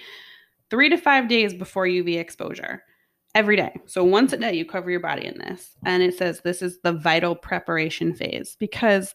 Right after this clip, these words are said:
and they don't tell you exactly what's in it, but it says the exclusive ingredient called Fox Complex will begin to kick in and it starts building up your natural melanin levels.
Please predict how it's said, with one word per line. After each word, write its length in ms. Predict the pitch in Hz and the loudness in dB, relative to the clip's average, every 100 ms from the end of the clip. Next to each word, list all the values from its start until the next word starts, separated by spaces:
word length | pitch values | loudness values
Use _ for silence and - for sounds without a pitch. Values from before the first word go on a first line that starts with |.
| - | 2
and 160 | 214 | 4
they 80 | 220 | 4
don't 260 | 247 339 415 | 6 6 4
tell 240 | - 392 | -2 2
you 120 | 403 381 | 2 4
exactly 420 | 320 330 339 349 | 4 4 4 2
what's 220 | 349 359 | 2 6
in 100 | 339 | 10
it, 160 | 349 330 - - - - | 10 6 -2 -14 -12 -2
but 120 | 233 | 0
it 140 | 233 247 | 2 4
says 240 | 226 220 | 2 4
the 260 | 226 214 - | 2 2 2
exclusive 640 | 185 - - 269 277 285 | -2 -4 2 4 4 4
ingredient 560 | 269 262 233 233 220 - | 6 6 6 6 4 2
called 280 | - 185 - | 2 2 2
Fox 380 | 196 190 - - | 2 2 0 -10
Complex 720 | - 185 190 233 269 - - | 0 2 4 2 0 -4 -8
will 180 | 196 190 | -6 -4
begin 300 | 190 214 220 | 0 2 0
to 80 | |
kick 300 | - - 208 | -2 -6 -2
in 220 | 233 269 277 | 4 4 6
and 140 | 208 | 2
it 140 | 202 | 2
starts 340 | - 233 262 - | 2 2 2 0
building 520 | 175 208 226 262 254 | 0 4 6 8 8
up 260 | 214 240 220 | 6 2 2
your 100 | 196 | 4
natural 520 | 180 185 - 196 180 | 6 4 0 2 2
melanin 520 | 170 185 180 170 165 | 4 4 4 4 0
levels. 560 | - - - - - | -4 -8 -12 -12 -20